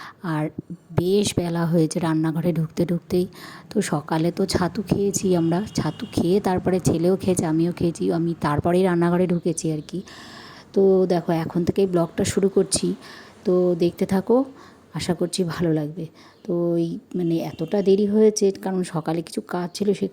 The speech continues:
কাজগুলো করেছিলাম, তো ওই জন্য এতটা বেলা হয়ে গেছে। তো সক-, মানে রান্না তো করে নিচ্ছি, তো এই রান্না করবো হচ্ছে ডিম, সেই জন্য সব সবজি টবজি কেটেও নিয়েছি, সেটা তোমাদের সঙ্গে আর আজকে শেয়ার করিনি। এদিকে ওই যে ডিম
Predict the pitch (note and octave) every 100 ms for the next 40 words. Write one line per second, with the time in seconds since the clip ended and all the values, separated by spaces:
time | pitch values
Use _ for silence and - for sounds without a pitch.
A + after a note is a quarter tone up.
0 | D#3+ D#3+ F3 F3+ F3+ - F3 E3 - D#3+
1 | E3 - - - - - F3+ D#3+ F3 F3
2 | E3 - E3+ E3 D#3 D#3+ E3 D#3+ D#3 E3+
3 | D#3+ E3+ E3 E3 D#3+ D#3+ D#3+ E3+ E3 D#3+
4 | D#3+ D#3+ D3+ D#3 D#3+ F#3+ - F3 F3 E3+
5 | - - E3 - - - - - _ -
6 | E3+ D#3+ D#3+ E3+ D#3+ D3+ D#3+ E3 F3+ E3+
7 | E3+ F#3 D#3+ E3+ E3+ E3 F#3 F3 F3+ E3+
8 | F3 D#3+ - E3+ E3 E3 F3 E3+ F3 F#3+
9 | F#3 F#3+ F#3 F3+ E3+ - F3 - - -
10 | - E3 E3 E3 E3+ E3+ E3 F#3+ F#3+ F#3
11 | F3+ E3 G3 - F#3+ F#3 - E3 E3 E3
12 | - - - - E3 F3+ F3 F3 E3+ E3+